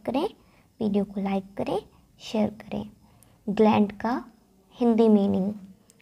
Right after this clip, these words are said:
ग्रंथि, गांठ, मांसपिंड। ग्लैंड का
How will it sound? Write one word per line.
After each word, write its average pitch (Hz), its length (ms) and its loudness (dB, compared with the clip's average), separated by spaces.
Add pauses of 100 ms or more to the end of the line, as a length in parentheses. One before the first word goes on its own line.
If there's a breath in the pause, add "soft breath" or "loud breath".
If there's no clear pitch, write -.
ग्रंथि, 220 580 4 (480 soft breath)
गांठ, 208 600 0 (520)
मांसपिंड। 202 800 -2 (760)
ग्लैंड 233 460 2
का 233 300 -2